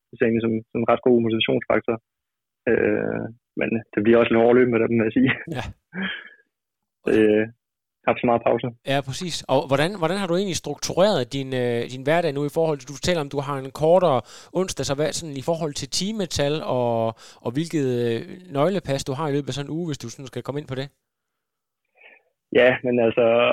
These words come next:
Speaker 1: det er ikke sådan helt fast nu. Det, det varierer sådan stadig fra uge til uge, for jeg er faktisk kommet til lønkompensation. Øh, så jeg har faktisk ikke været sådan særlig meget på arbejde endnu.
Speaker 2: Nå,
Speaker 1: Øh,
Speaker 2: så du har kunnet træne meget
Speaker 1: det
Speaker 2: ligesom
Speaker 1: stopper
Speaker 2: dig?
Speaker 1: så nok,
Speaker 2: Ja.
Speaker 1: øh, ja, det har jeg. Så
Speaker 2: Ja.
Speaker 1: lige da jeg kom på lønkompensation, der tænker jeg, nu, nu kan jeg bare øge træningsmængden, og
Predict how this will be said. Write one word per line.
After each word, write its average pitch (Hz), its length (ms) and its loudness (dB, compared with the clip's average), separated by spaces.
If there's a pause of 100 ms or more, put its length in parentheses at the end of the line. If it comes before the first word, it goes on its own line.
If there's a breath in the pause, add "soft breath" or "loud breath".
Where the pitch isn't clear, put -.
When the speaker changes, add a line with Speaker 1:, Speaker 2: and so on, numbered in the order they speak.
(220)
Speaker 1:
det - 80 -8
er 147 60 0
ikke - 120 -8
sådan 139 180 -2
helt 156 180 2
fast 127 240 2
nu. 123 40 0 (140)
Det, 123 80 4 (340)
det 117 140 -4
varierer 123 240 4
sådan 123 180 -4
stadig 131 220 2
fra 127 120 2
uge 131 100 0
til 127 160 2
uge, 135 140 0
for 123 120 0
jeg 110 80 6
er 110 80 0
faktisk 120 180 2
kommet 113 160 -6
til 120 160 4
lønkompensation. 110 720 -2 (380)
Øh, 113 400 -4 (120)
så - 80 -12
jeg 113 80 4
har 110 80 2
faktisk 117 160 2
ikke 127 140 2
været 107 120 4
sådan 113 140 0
særlig 120 200 6
meget 113 140 2
på 110 120 4
arbejde 117 240 4
endnu. 123 120 0 (140)
Speaker 2:
Nå, - 100 -2
Speaker 1:
Øh, 117 180 -4 (180)
Speaker 2:
så - 100 -20
du 131 80 -6
har 120 100 -6
kunnet - 160 -10
træne 151 180 -2
meget 139 120 2
Speaker 1:
det 120 60 2
Speaker 2:
ligesom 131 60 2 (100)
Speaker 1:
stopper 113 80 6
Speaker 2:
dig? - 80 -4
Speaker 1:
så 110 80 4
nok, 110 100 2 (160)
Speaker 2:
Ja. 107 100 6
Speaker 1:
øh, 107 100 2 (480)
ja, 131 80 8 (140)
det 120 140 4
har 117 160 6
jeg. 117 80 2 (100)
Så 131 60 4 (180)
Speaker 2:
Ja. 120 40 -16 (580)
Speaker 1:
lige 139 160 4
da 113 120 6
jeg 101 100 2
kom 104 100 -2 (120)
på 135 100 0
lønkompensation, 113 520 0
der 113 80 -2
tænker 117 200 -2
jeg, 117 100 2
nu, 127 40 0 (180)
nu 135 80 -2
kan 120 100 4
jeg 113 100 6
bare 113 160 6
øge 131 160 6
træningsmængden, 113 540 0
og 107 40 -4